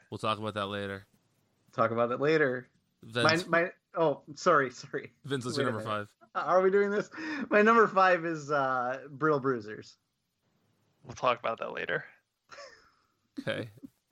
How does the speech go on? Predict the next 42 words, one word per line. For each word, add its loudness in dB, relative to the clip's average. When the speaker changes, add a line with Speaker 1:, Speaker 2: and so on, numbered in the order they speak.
Speaker 1:
<laughs> -12
My -4
number -4
five -4
is, -4
hang -6
on, -6
I, -6
I -8
consult -6
my -8
list. -10
This 4
is -4
where, -2
so -4
to -4
me, -2
like, -6
it's -2
very 0
clear -6
that -10
Brill -8
Bruisers -8
and -10
Whiteout -6
Conditions -12
are -10
my -8
two -6
least -4
favorite. -6
But -4
from -4
there, 0
it -10
gets, -10
it -18
gets, -10
uh, -12
complicated, -8